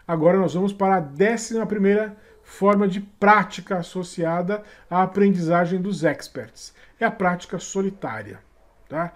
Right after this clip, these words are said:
"Ah, professor, mas eu gosto de estudar em grupo." Tudo bem, não tem problema, você pode estudar em grupo. Mas o que nós temos que saber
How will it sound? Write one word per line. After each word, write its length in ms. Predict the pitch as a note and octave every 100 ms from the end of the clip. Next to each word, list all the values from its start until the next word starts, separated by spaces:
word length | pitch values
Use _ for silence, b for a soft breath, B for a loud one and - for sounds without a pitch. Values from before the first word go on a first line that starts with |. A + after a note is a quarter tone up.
| B B _
"Ah, 100 | D4+
professor, 300 | C#4+ B3 A#3
mas 160 | A#3+ A#3
eu 80 |
gosto 220 | A3 A#3 A3+
de 60 |
estudar 220 | - A3
em 20 | A3+
grupo." 260 | F#3 -
Tudo 160 | E3 C4+
bem, 160 | C4+
não 80 | G#3
tem 140 | C#3+ G3
problema, 340 | C#4 G#3 C#3+
você 160 | - C#3
pode 300 | - G3+ A3+
estudar 180 | G3+
em 60 | C4
grupo. 360 | A3 D#3+ - - B B B
Mas 160 | D#3 D#3+
o 40 | E3
que 80 |
nós 160 | G3 G3
temos 240 | G#3+ G3
que 80 | -
saber 480 | - D3 C#3+ F#3+ F#3